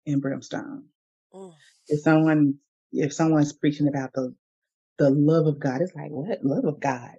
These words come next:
Speaker 1: Yeah, he loves to send you to hell. Like, bring on the hellfire. It's like, you ain't had church <laughs> unless,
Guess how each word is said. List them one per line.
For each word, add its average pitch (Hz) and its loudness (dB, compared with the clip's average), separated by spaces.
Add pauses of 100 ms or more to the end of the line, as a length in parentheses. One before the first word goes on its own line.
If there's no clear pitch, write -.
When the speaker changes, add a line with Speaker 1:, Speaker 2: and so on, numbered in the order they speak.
(220)
Speaker 1:
Yeah, 220 6
he 226 4
loves 220 0 (160)
to 196 -4 (160)
send 247 6
you 226 0
to 254 2
hell. 196 6
Like, 180 4
bring 311 4
on 415 2 (120)
the 359 6 (160)
hellfire. 185 6
It's 170 2
like, 170 2 (460)
you 240 8
ain't 233 6
had 185 6
church - 6 (200)
<laughs> - -6
unless, - 6